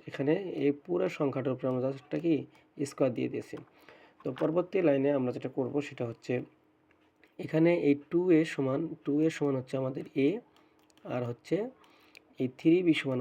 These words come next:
হচ্ছে আমাদের কি, থ্রি বি সমান হচ্ছে আমাদের b। তার মানে এটা হচ্ছে a, এটা হচ্ছে b, মনে মনে যদি আমরা ধরি তাহলে a plus b whole square, যেহেতু এখানে স্কয়ার আছে, তাহলে হয় এ স্কয়ার প্লাস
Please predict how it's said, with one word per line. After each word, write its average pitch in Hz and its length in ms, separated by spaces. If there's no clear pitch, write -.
হচ্ছে - 260
আমাদের 131 200
কি, 165 140
থ্রি 127 280
বি 127 140
সমান 127 220
হচ্ছে - 260
আমাদের 127 260
b। 123 160
তার 160 200
মানে 147 200
এটা 147 140
হচ্ছে - 160
a, - 20
এটা 147 160
হচ্ছে - 180
b, - 20
মনে 120 180
মনে 120 180
যদি 127 160
আমরা 117 180
ধরি - 240
তাহলে 135 160
a 147 40
plus 127 260
b - 100
whole 151 220
square, - 200
যেহেতু 131 280
এখানে 131 180
স্কয়ার 120 260
আছে, - 120
তাহলে 147 300
হয় 131 200
এ 131 40
স্কয়ার 143 240
প্লাস 131 260